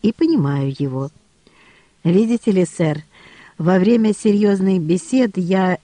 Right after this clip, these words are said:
часто теряюсь, становлюсь косноязычной и вообще начинаю молоть вздор. Поэтому будет лучше, если вы зададите мне вопросы, а я попытаюсь на них ответить.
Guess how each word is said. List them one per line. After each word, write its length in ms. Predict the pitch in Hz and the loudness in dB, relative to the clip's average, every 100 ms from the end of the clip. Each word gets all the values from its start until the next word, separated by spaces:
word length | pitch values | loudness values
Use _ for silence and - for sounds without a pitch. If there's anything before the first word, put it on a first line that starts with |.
| - | -10
часто 460 | - 208 190 - 202 | -2 0 0 -2 -2
теряюсь, 680 | - 254 233 151 131 - - _ _ - | 0 0 0 -2 -4 -12 -20 _ _ -10
становлюсь 680 | - 233 233 233 277 - - _ | 0 2 2 2 0 -4 -14 _
косноязычной 1120 | 285 269 262 254 247 160 165 151 - 147 156 - _ - | -2 0 2 2 0 0 -2 -2 -8 -6 -8 -10 _ -2
и 100 | 240 | 2
вообще 440 | 240 226 - 339 | 0 -2 -2 -2
начинаю 580 | 214 151 160 185 262 226 | -2 -2 -2 0 0 0
молоть 340 | 147 147 202 | 0 0 -2
вздор. 440 | 156 123 127 87 - _ _ _ _ _ _ _ - - - - | -4 -6 -8 -8 -14 _ _ _ _ _ _ _ -20 -20 -10 0
Поэтому 460 | 214 214 214 208 | 2 2 2 2
будет 340 | 196 190 196 196 | 2 2 0 0
лучше, 580 | 185 175 - - 254 - _ - | 0 0 -4 -4 -4 -4 _ -4
если 380 | 160 180 208 | -2 0 0
вы 140 | 233 302 | 0 0
зададите 640 | 269 233 226 247 262 247 | 0 0 0 0 -2 -2
мне 260 | 220 202 233 | 0 0 0
вопросы, 680 | 196 - 165 165 - 160 - _ - _ | -2 -2 -2 -2 -4 -8 -10 _ -20 _
а 140 | 185 185 | 0 2
я 260 | 214 349 - - | 2 -2 -4 -6
попытаюсь 580 | 247 226 208 320 285 | -2 -2 0 -2 -2
на 140 | 147 135 | -4 -4
них 260 | 185 240 | -6 -6
ответить. 680 | 190 - 113 120 - 104 - | -8 -8 -8 -10 -12 -20 -20